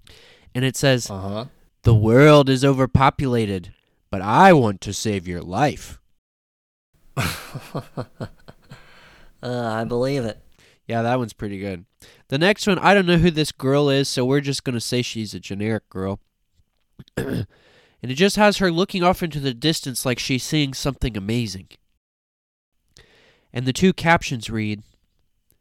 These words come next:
Speaker 1: "When you see two people vaccinate themselves under an overpass." And it shows that girl looking
Speaker 2: <laughs>
Speaker 1: so proud, and the other caption says, "I am so proud of this community."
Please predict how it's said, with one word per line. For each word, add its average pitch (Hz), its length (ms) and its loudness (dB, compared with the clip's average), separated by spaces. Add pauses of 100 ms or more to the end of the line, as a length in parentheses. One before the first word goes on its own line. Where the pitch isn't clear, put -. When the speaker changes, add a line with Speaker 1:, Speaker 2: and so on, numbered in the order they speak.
(420)
Speaker 1:
"When 147 180 0
you 170 140 0
see 208 240 0
two 202 260 0
people 151 440 -2
vaccinate 120 600 -2
themselves 104 680 -6
under 123 260 0
an 95 100 0
overpass." 98 840 -2 (1120)
And 113 100 -10
it - 40 -10
shows 127 280 -2
that 127 200 -2
girl 123 300 -2
looking 135 160 0
Speaker 2:
<laughs> 113 100 -4
Speaker 1:
so 131 300 2
proud, 123 580 2 (540)
and 117 120 -8
the 127 80 -2
other 139 160 0
caption 127 440 -6
says, 117 340 -8 (640)
"I 285 220 2
am 269 200 -4
so 269 480 2
proud 240 640 6
of 208 300 -10
this 254 240 -4
community." 285 880 -6